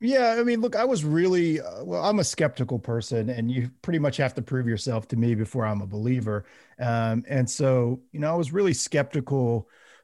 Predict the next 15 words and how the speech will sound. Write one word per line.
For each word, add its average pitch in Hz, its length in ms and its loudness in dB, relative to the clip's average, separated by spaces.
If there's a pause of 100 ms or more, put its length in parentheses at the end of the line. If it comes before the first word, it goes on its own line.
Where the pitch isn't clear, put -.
was 165 120 -6
really 262 160 -2
skeptical 151 640 -2
going 123 600 0
in, 110 560 2 (400)
and, 123 400 0
you 160 120 -4
know, 127 240 -2
just 170 280 0
in 147 140 2
terms 139 360 0
of, 110 300 0 (420)
okay, 127 260 0
this 135 240 0
is, 135 140 0